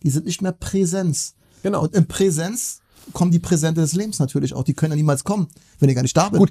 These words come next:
Speaker 2: jetzt kann man sagen, <laughs> man kann doch nicht so abstrakt leben und so, man muss doch wissen, was los ist. Okay, aber was ändert
Speaker 1: Warum?
Speaker 2: es an deinem Leben,
Speaker 1: Genau.
Speaker 2: wenn du das jetzt weißt?
Speaker 1: Genau,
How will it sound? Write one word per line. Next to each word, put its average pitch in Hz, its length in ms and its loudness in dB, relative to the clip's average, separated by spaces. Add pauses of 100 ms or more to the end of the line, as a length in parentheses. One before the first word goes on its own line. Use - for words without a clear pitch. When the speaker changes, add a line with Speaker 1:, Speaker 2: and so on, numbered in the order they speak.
Speaker 2:
jetzt - 160 4
kann 196 140 2
man 196 80 4
sagen, 160 320 2
<laughs> - 80 -12
man 151 120 4
kann 185 160 -2
doch 196 80 0
nicht 175 120 -2
so - 80 -2
abstrakt 156 460 -2
leben 190 240 2
und 165 140 2
so, 165 180 4
man 156 120 4
muss 175 100 0
doch 131 140 0
wissen, 170 220 0
was 143 140 2
los 208 220 0
ist. 113 220 -4 (240)
Okay, - 420 2 (400)
aber 147 240 4
was 160 280 -2
ändert 240 540 0
Speaker 1:
Warum? 131 340 4
Speaker 2:
es - 160 -6 (140)
an 147 200 6
deinem 156 400 4
Leben, 170 320 4 (120)
Speaker 1:
Genau. 135 200 4
Speaker 2:
wenn 180 220 6
du 196 80 4
das 180 260 2
jetzt - 260 -2
weißt? 180 300 0
Speaker 1:
Genau, 190 320 2